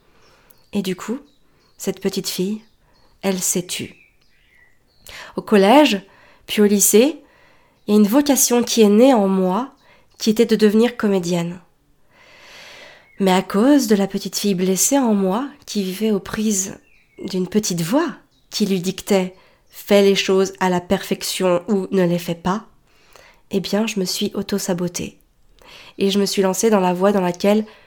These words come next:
je pouvais obtenir l'admiration de ma maman, c'est-à-dire une école de commerce,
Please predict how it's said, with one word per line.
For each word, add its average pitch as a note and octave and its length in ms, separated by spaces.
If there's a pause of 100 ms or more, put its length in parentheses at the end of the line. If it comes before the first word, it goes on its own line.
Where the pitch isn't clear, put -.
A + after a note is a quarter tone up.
(300)
je F#3 240
pouvais F#3 480
obtenir F3+ 640
l'admiration F3 800
de E3+ 80
ma E3 140
maman, D#3 300 (840)
c'est-à-dire E3+ 440
une E3+ 100
école E3+ 240
de E3+ 60
commerce, D#3 580